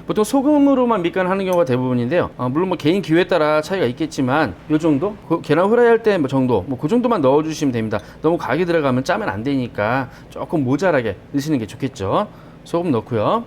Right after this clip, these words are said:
보통 오믈렛을 만들 때 설탕을 보통 안 넣으시는 편인데,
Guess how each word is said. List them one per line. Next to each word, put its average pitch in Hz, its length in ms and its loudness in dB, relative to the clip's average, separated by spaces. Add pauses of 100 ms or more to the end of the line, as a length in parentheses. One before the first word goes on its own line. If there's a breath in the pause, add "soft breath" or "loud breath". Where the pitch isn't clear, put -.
보통 208 200 0
오믈렛을 254 460 2
만들 214 260 0
때 220 120 2
설탕을 254 680 0
보통 185 260 -6
안 127 240 0
넣으시는 220 400 0
편인데, 135 560 -2